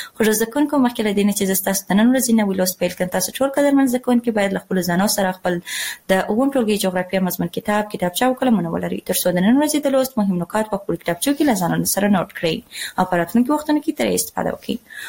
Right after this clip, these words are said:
خوږ او ګلالي زده کوونکو، زموږ او ستاسو د نن ورځې د نهم لوست موضوعګانې عبارت دي له: لومړی، کنیز فن مواد په افغانستان کې صنایع او سوداګري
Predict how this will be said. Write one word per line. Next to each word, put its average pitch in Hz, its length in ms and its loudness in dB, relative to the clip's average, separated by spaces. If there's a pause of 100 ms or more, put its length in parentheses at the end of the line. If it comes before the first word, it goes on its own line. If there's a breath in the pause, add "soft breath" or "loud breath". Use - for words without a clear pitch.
(140 loud breath)
خوږ 208 160 2
او 196 140 2
ګلالي 196 280 2
زده 196 160 -4
کوونکو، 285 300 0
زموږ 233 160 2
او 196 120 0
ستاسو 202 320 -2
د 185 100 2
نن 247 140 4
ورځې 269 280 2
د 196 120 2
نهم 190 280 4
لوست 175 260 -2
موضوعګانې 175 440 2 (100)
عبارت 175 380 -2
دي 170 160 -2
له: 208 80 2 (220)
لومړی، 175 240 0 (400 loud breath)
کنیز 277 340 2
فن 196 220 2
مواد 214 480 0
په 180 120 -4
افغانستان 175 560 -2
کې 190 80 -2 (100)
صنایع 170 400 0
او 175 140 -2
سوداګري 165 520 0